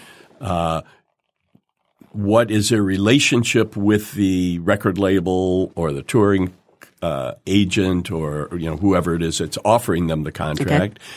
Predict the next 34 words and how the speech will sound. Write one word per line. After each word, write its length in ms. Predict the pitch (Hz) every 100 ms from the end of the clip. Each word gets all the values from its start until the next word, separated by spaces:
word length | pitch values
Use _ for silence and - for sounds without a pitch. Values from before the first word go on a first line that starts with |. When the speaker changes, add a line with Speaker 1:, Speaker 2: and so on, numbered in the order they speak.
| - - -
Speaker 1:
Do 100 | 101
they 180 | 87 80
know 300 | 85 90 98
them? 220 | 110 104
Do 100 | 87
they 160 | 78
trust 560 | 76 - 98 95 - -
them? 380 | 104 113 107 110 _ - _
Uh, 360 | - 92 87 85
there 140 | 87 92
are 20 |
a 40 |
lot 240 | 95 120 120
of 140 | 107
issues 340 | 110 123 107 92
that 140 | -
come 200 | - 90
into 220 | 85 -
play. 380 | 85 131 147 123
And, 120 | 104 -
and 300 | 104 92 87 -
frankly, 760 | - 113 - 123 104 98 87 _ _ - - _ _ _ -
I 80 | 98
would 180 | 98 90
say 140 | 101
twenty 300 | 90 - 123 147
percent 400 | 98 - 127 147
of 60 |
the 60 | 92
time 340 | - 90 87 85
I'll 120 | 90
say 220 | - 92
to 80 | 90
them, 160 | 87